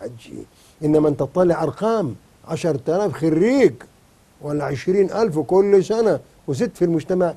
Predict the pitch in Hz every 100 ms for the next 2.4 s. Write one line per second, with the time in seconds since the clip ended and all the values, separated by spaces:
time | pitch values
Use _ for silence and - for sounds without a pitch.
0 | - - 156 135 147 135 214 247 202 175
1 | 160 160 175 165 175 165 180 180 - 160
2 | 196 226 208 120